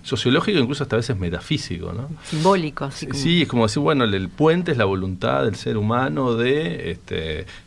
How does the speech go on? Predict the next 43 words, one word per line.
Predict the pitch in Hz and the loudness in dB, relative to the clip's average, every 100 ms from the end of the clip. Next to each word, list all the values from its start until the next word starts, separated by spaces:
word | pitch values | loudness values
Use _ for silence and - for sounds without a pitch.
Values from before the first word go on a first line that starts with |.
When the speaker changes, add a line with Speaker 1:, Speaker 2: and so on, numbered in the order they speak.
| - | -12
Speaker 1:
de, | - 82 | -8 -6
¿cómo | 90 92 | -6 -6
se | 107 | 0
llama?, | 117 | 0
de | 98 | 2
sortear | 98 98 - 113 120 | 0 -2 0 2 2
un, | 113 95 101 | 0 -4 -6
un, | 101 101 | -6 -2
un, | 98 | -4
este, | 90 - | -4 -6
un, | 90 85 92 | -8 -8 -6
un | 95 | -6
accidente | 101 - 90 87 80 87 90 90 - | -6 -4 -2 -2 -4 -10 -12 -14 -12
geográfico, | - 85 76 - 90 | -8 -6 -6 -6 -8
en | |
este | 87 87 | -6 -6
caso | 87 | -4
un | 87 | -4
río. | 87 85 90 92 - - - - - - - | -4 -6 -8 -10 -14 -12 -10 -8 -8 -10 -8
Este, | - 87 - | -6 -4 0
la | 90 87 | 2 4
puerta | 127 135 139 131 120 | 6 6 6 4 6
es | 131 135 135 | 6 4 0
esa | - | 2
necesidad, | 104 87 90 113 117 | 0 0 0 2 2
eh, | 101 90 90 | 2 -2 -4
cristaliza | - 101 - 101 135 117 | -6 -4 0 2 2 2
la | 104 | 0
necesidad | 98 - 107 | -2 2 4
del | 107 | 4
hombre | 127 131 | 2 0
de | 104 | 0
estar | 107 107 92 | 0 -2 -2
a | 90 | -4
cubierto, | 113 104 113 139 143 160 | 0 2 4 4 2 -4
pero | 123 98 | -4 -4
también | 92 95 101 | -6 -6 -6
estar | - 98 107 - - | -2 0 -2 -8 -16
a, | 113 101 104 98 | -14 -10 -10 -8
a, | |
afuera, | 95 - 139 113 85 | -6 4 6 6 0
en | 82 | -6
libertad. | 87 - 95 | -10 -10 -10